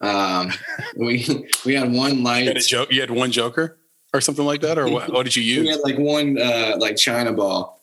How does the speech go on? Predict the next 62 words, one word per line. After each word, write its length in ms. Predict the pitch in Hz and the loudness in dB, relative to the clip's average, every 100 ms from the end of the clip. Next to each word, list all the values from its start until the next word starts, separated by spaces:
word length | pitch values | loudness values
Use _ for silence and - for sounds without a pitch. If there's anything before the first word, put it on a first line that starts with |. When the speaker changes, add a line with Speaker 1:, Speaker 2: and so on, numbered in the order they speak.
| _ 117 | _ 0
Speaker 2:
Oh, 180 | 123 | 2
okay. 260 | 127 120 95 | 0 0 0
Got 180 | 101 104 | 0 0
it. 80 | 101 123 | 0 0
Speaker 1:
And 160 | 120 | 0
then, 120 | 131 | 0
I 100 | 127 | 0
mean, 180 | 139 139 135 | 2 2 2
and 80 | |
then, 140 | 139 139 | 2 2
like, 300 | 120 120 123 | 0 0 0
in 80 | 113 | 0
the 360 | 104 98 98 - _ | 2 0 -4 -10 _
house 340 | - 123 120 - | 0 2 2 2
scene, 200 | 127 120 | 2 0
we 80 | 117 | 0
had, 100 | 104 | 0
like, 140 | 98 | -2
a 60 | 98 | 0
few, 340 | 120 117 110 | 2 2 2
like, 120 | 98 | 0
kinos, 340 | - 120 113 107 | 0 0 2 0
and 100 | 110 | 2
we 80 | 113 | 2
had 160 | 113 | 2
those, 180 | 110 107 | 2 2
like, 140 | 98 92 - _ _ _ _ - | 2 -4 -8 _ _ _ _ -4
I 60 | 107 | -2
don't 120 | 101 | 0
know, 140 | 101 | 0
I'm 120 | 104 | 2
not, 200 | 120 107 | 0 0
my 180 | 107 101 | 2 0
grip 440 | 98 139 135 - - _ - - _ _ - | 0 0 0 -4 -16 _ -20 -20 _ _ 0
vocabulary 480 | 131 117 113 110 104 | 2 4 2 2 0
isn't 220 | 98 98 | 0 2
ba-, 260 | 98 98 98 | 2 2 0
isn't 220 | 98 101 | 0 0
that 140 | 98 | 0
great. 220 | 92 87 - | 0 2 2
So 120 | 110 | 2
we 100 | 113 | 0
had 100 | 113 | 0
these, 200 | 107 104 | 0 2
like, 140 | 104 | 2
little 240 | 110 117 107 | 2 0 2
lights 320 | 104 107 - | 2 2 2
and, 80 | 98 | 2
like, 260 | 98 - _ _ - | -2 -4 _ _ 0
the 80 | 104 | 2
Speaker 2:
Mm-hmm. 80 | 107 | 2
Speaker 1:
long 200 | 107 107 | 2 2
lights 220 | 104 95 | 2 2
you 60 | 98 | 0
can 140 | 95 | 0
put 340 | 107 85 - - _ - | 0 0 -4 -16 _ 0
places 360 | 107 98 98 95 | 4 4 2 -6
Speaker 2:
Yeah. 60 | - | -2
Speaker 1:
and 80 | |
whatnot. 340 | 92 90 87 - | 0 2 0 0
And, 300 | 92 92 90 | 0 2 2
um, 240 | 90 85 | 0 -2